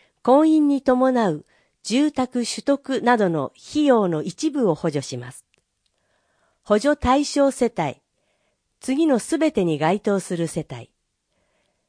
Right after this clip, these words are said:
令和六年一月一日から、令和七年三月三十一日までに婚姻し、夫婦ともに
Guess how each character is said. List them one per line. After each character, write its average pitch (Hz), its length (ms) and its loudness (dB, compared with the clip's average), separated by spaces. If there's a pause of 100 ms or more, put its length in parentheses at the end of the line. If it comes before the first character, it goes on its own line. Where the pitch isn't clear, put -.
(300)
令 269 240 6
和 294 160 4
六 254 300 2
年 170 320 0 (200)
一 180 340 -6
月 233 520 -4 (180)
一 214 260 -2
日 - 280 -4
か 175 140 -2
ら、 139 200 -8 (560)
令 254 240 6
和 285 140 4
七 262 320 2
年 160 320 0 (160)
三 285 360 0
月 170 340 -6
三 247 340 0
十 180 180 -2
一 160 260 -6
日 233 260 -2
ま 165 120 0
で 151 100 -2
に 139 140 -6
婚 185 240 -2
姻 180 220 0
し、 - 320 -10 (580)
夫 302 240 2
婦 185 220 0
と 180 140 0
も 226 140 2
に 226 260 -4